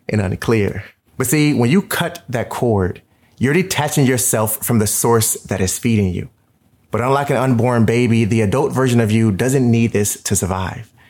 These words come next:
So if you can, I want you to close your eyes for a second and imagine two things. The first being who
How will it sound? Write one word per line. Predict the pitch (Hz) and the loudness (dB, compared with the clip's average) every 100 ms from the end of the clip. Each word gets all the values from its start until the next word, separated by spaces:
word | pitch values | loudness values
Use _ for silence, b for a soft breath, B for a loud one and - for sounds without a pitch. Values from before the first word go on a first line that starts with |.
| b b | b b
So | - 113 - | -4 -4 -2
if | 110 | -4
you | |
can, | - 151 151 143 135 B B | 0 0 2 0 -2 B B
I | 110 | -4
want | 139 | 0
you | 185 | -2
to | |
close | - 156 135 | 0 0 2
your | 120 | 2
eyes | 113 110 | 2 0
for | 110 | 0
a | 110 | -2
second | 104 101 98 - - - | -2 -2 -2 -4 -8 -4
and | 107 104 98 | -2 0 -2
imagine | 101 110 123 123 113 | 0 0 2 2 2
two | - 110 | 2 0
things. | 107 101 - - - _ _ _ _ _ _ - | 0 -2 -4 -10 -16 _ _ _ _ _ _ -6
The | |
first | 110 175 175 131 | -2 0 0 2
being | 143 143 135 | 2 4 4
who | 110 - 165 175 180 | 2 2 4 4 2